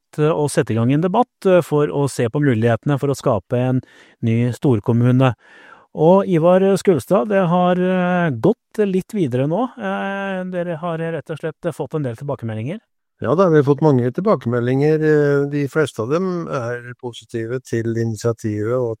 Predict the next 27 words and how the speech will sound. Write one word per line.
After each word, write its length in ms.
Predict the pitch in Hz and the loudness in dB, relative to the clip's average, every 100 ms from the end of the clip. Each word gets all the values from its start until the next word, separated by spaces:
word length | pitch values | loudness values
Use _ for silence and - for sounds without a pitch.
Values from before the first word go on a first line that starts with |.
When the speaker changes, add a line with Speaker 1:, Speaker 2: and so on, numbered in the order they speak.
| - | -8
Speaker 2:
til 140 | 117 113 | -8 -4
tanken 460 | 123 107 - 110 110 | -4 -4 -6 -8 -2
bak. 240 | 127 170 - _ _ _ | -2 -2 -6 _ _ _
Og, 480 | 120 117 117 123 123 | -8 -2 2 4 4
eh, 300 | 123 117 120 110 117 | 2 0 -2 -4 -2
det 100 | 123 | 0
er 160 | 123 | 2
viktig 320 | 131 - 113 | 0 -2 -6
for 80 | 104 | -2
meg 240 | 120 110 113 | 0 0 -2
å 60 | |
presisere 640 | 117 110 131 - 110 107 120 | -4 -2 -2 -2 -2 0 -2
at, 200 | - 120 | -4 -2
eh, 440 | 120 120 117 113 107 _ _ _ _ 117 | 0 2 0 -2 -6 _ _ _ _ -14
vi 320 | 117 127 143 | -6 -2 0
ønsker 320 | 123 - 120 | 0 -2 -2
jo 60 | 123 | -2
først 240 | 117 - | -2 -2
og 60 | 123 | -2
fremst 260 | 120 110 123 | -2 -2 -4
en 140 | 113 | -2
debatt, 400 | 117 113 123 156 _ _ - - - _ - | -2 0 0 0 _ _ -14 -14 -14 _ -8
og 120 | 113 | -6
så 180 | - 131 | 0 0
objektiv 440 | 113 110 - 120 | 2 -2 -2 -4
som 180 | 107 127 | -2 0
mulig. 400 | 127 123 147 185 | 2 2 0 -2